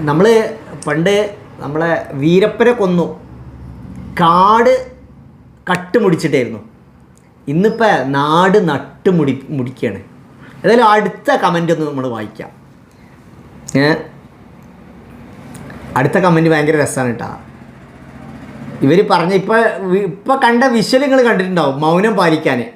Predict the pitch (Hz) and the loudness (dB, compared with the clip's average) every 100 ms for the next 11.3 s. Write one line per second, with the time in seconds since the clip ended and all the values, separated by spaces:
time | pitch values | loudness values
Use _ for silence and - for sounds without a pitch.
0 | - _ 175 202 - - - - - - | -20 _ -2 0 -2 -6 -12 -20 -20 -12
1 | - - 202 160 220 185 156 139 - - | -8 -2 0 2 0 0 0 -2 -8 -12
2 | - - 190 240 262 294 320 330 269 214 | -18 -4 0 2 2 2 2 2 2 4
3 | 233 247 202 185 170 165 165 151 - 190 | 2 2 0 0 0 -4 -8 -10 -8 -4
4 | 214 254 214 160 202 226 240 254 262 214 | 0 2 0 -2 0 2 2 2 0 2
5 | 196 - - 262 247 170 156 180 180 135 | 0 -2 -2 0 2 2 2 2 0 0
6 | 120 113 104 - _ _ - 190 - 277 | -2 -8 -12 -16 _ _ -4 -4 0 0
7 | 196 - - - - - - 226 240 302 | 0 -2 -8 -20 -20 -20 -12 -4 2 4
8 | 320 311 185 185 180 190 208 202 - 202 | 4 2 4 2 2 2 2 0 -2 -2
9 | 156 - - _ - 214 269 285 277 233 | -2 -10 -20 _ -8 0 0 0 -2 -4
10 | - 196 190 202 214 208 196 208 175 208 | -2 2 4 4 4 4 2 0 -4 -4
11 | 190 127 | -4 -8